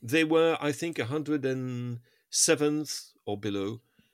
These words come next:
uh, in the fifa World Rankings. Uh, they had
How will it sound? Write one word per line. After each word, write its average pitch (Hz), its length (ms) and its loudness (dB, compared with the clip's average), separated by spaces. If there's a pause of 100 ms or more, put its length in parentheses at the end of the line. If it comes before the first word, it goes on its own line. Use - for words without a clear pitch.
(160)
uh, 120 260 -2
in 127 140 -4
the 117 80 -4
fifa 131 400 -2
World 123 240 -2
Rankings. 156 960 -4 (760)
Uh, 113 720 0
they 135 260 2
had 135 600 -2